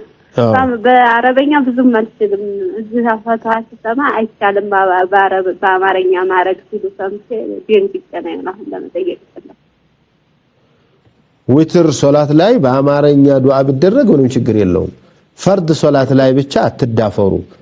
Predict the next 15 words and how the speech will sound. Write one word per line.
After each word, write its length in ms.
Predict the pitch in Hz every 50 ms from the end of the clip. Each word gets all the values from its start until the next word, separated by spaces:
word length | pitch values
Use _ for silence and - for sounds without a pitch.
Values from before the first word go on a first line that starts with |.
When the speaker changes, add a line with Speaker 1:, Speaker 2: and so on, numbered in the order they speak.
| _ _
Speaker 1:
ፈርድ 240 | - - 135 131 127 143
ላይ 180 | 151 175 190
የምታውቋትን 760 | 170 160 185 202 180 - 151 131 127 - 117 120 - - 160
ትንሽም 440 | 156 - 127 117 120 117 110 123 120
ቢሆን 280 | 120 127 135 160 202 214
በአረበኛ 640 | 180 120 104 101 101 101 104 107 104 107 107 113 123 120 110
ለማድረግ 440 | 104 98 95 98 98 104 110 107 104
ሞክሩ። 340 | 101 101 98 - - 101 95 95
ሱና 360 | 92 - - 160 160 160 170
ሶላት 320 | 165 - 151 147 147 165 160
ላይ 200 | 143 131 147 190 262 277 - - - - - - - - _ _ _ _ _
ጉዳያችሁን 840 | - 113 135 131 127 147 151 147 139 - - 151 147 151 185 247 269 269
በምትችሉት 800 | 247 190 165 156 156 156 156 - - 160 147 - 156 143 147 139 131
ቋንቋ 340 | - - 131 131 135 127 127 135 135 131
ልታደርጉ 640 | 131 123 127 127 - 117 117 113 110 101 101 104